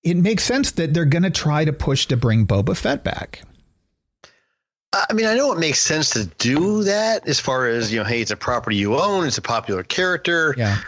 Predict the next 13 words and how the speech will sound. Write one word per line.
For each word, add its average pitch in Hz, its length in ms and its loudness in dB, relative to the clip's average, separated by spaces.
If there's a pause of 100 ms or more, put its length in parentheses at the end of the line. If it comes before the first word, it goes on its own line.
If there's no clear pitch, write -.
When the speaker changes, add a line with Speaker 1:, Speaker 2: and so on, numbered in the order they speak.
(220)
Speaker 2:
But 160 260 -2
I, 135 100 -2 (120)
I 160 60 0
just 180 280 -2
don't 160 380 -2
see - 640 0
the 156 140 0
need 160 460 2
for 82 380 -4
it. - 60 -8
I - 80 -2
mean, 123 360 0 (1000)
I, 131 140 0